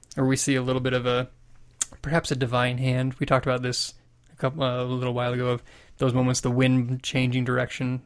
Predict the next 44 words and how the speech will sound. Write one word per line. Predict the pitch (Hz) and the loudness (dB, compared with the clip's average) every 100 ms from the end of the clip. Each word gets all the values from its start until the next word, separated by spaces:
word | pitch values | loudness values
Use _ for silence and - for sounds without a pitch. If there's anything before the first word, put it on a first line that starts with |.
| - | -12
moments | 180 147 127 131 - | -6 -4 -2 -4 -4
here. | 147 147 - - _ 139 | -4 -6 -16 -20 _ -2
Um, | 127 123 123 - _ - - - _ _ - | 0 0 -4 -8 _ -16 -16 -16 _ _ 0
and | 127 123 127 - | 4 4 2 4
it | 139 135 | 4 4
says | - 185 170 | 4 4 2
here, | - 139 127 135 170 - _ _ _ _ - | 2 4 6 4 0 -6 _ _ _ _ -6
uh, | 139 123 | -2 2
The | 135 | 4
land | 185 208 | 6 4
seemed | 208 185 | 2 2
full | - 160 | 4 4
of | 131 | 2
creaking | - 208 196 185 | 2 0 2 0
and | 147 | 2
cracking | - 143 151 | 2 2 2
and | 135 | -2
sly | - 147 139 | 0 0 2
noises, | 135 131 127 | 2 2 0
but | 131 | 0
there | 143 139 | 2 4
was | 139 | 4
no | 165 | 4
sound | 160 - 147 139 | 2 2 2 2
of | 123 | 0
voice | 127 127 127 | -2 -2 -2
or | - 135 127 | 0 2 2
of | 120 | 0
foot. | - 196 - - - - - | 2 2 2 -2 -20 -20 -20
Far | - 156 185 | 4 8 8
above | 180 156 151 139 | 8 6 6 6
the | 147 | 4
Ephel | 143 151 139 | 4 2 4
Duath | 135 131 139 - - - _ _ - - | 4 4 2 -2 -14 -20 _ _ -12 0
in | 139 | 4
the | 135 | 6
west, | 131 131 147 - 170 | 4 4 0 -6 -2
the | 139 | 2
night | 165 165 | 4 2
sky | - 165 156 | 2 6 6
was | 139 123 | 4 2
dim | 127 147 | 4 6
and | 135 127 | 6 2
pale. | - 143 123 - | 0 0 0 -8